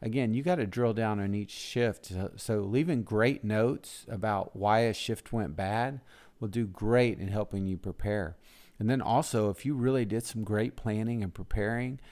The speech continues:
it's leaving those notes too. Give someone else the roadmap to success. So, okay, so now, now you've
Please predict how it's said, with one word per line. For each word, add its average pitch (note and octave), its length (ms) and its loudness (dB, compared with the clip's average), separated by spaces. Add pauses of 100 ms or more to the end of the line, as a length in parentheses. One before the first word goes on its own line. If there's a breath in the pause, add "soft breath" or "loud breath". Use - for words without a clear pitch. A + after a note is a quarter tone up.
(180 loud breath)
it's - 180 -6
leaving F3 300 2
those C3 280 2
notes A#2+ 380 -2
too. C3 440 -4 (460 soft breath)
Give E3 180 0
someone F3+ 340 2
else C3+ 300 0
the A#2 120 -4
roadmap G#2+ 600 4 (320)
to B2 140 -4
success. - 840 -4 (400 soft breath)
So, A#2 340 4 (220 loud breath)
okay, A#2 360 6
so A2+ 460 4
now, B2+ 220 4
now C3 220 6
you've C3 460 2